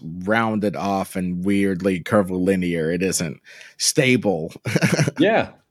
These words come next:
Speaker 2: exactly. Um, just some more excellent fight scenes. You know, I think, uh, like we said, if, if All-Star Superman was him perfecting his acting, this might be him perfecting his fight scenes. Um,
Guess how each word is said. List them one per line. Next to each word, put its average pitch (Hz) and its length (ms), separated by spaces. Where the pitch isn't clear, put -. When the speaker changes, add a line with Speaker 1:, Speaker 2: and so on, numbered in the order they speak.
Speaker 2:
exactly. 135 560
Um, 151 440
just - 260
some 147 120
more 135 540
excellent 135 520
fight 123 280
scenes. 131 640
You 156 100
know, 139 120
I 143 80
think, 170 380
uh, 156 100
like 170 280
we 135 80
said, 135 240
if, 123 240
if 139 200
All-Star 190 380
Superman 160 580
was 123 180
him 151 220
perfecting 131 640
his 117 280
acting, 131 640
this 156 300
might 131 320
be 123 140
him 120 200
perfecting 110 500
his 98 140
fight 113 260
scenes. 123 600
Um, 98 520